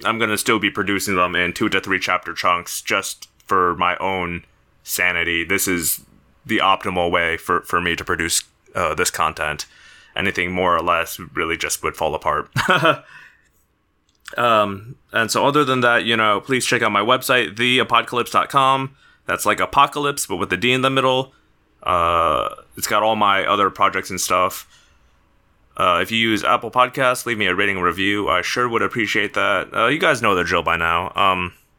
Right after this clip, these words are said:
it's not a little out of it. It's 'cause, uh, some of you, uh, hopefully most of you, uh, have been following the news and, and know that they, uh, released the verdict on the cops who shot Breonna Taylor, and it's not great.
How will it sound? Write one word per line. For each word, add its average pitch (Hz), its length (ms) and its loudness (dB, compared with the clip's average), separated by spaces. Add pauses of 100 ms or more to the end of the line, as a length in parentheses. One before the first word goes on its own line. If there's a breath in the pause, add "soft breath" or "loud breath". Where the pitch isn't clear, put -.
(480)
it's - 100 -10
not 113 120 4
a 92 40 4
little 90 180 2
out 98 140 6
of 98 80 2
it. 98 80 0
It's 101 160 -2
'cause, 101 240 0
uh, 95 300 4 (720 loud breath)
some 196 420 0
of 143 80 2
you, 139 360 4
uh, 117 220 4
hopefully 135 440 2
most 113 260 0
of 90 80 0
you, 90 320 0
uh, 90 240 2
have 98 80 -2
been 92 140 -2
following 101 240 0
the 92 60 0
news 101 260 0
and, 90 140 0
and 95 200 -2
know 95 140 2
that 87 160 -2
they, 90 600 0 (140)
uh, 92 420 -2
released 139 300 -2
the 139 80 0
verdict 131 440 0
on 98 340 0
the 95 760 0 (200)
cops - 400 -2
who 90 480 0
shot 135 360 0
Breonna 135 300 0
Taylor, 90 440 -2
and 90 340 0
it's 87 260 -2
not 165 260 2
great. 123 320 2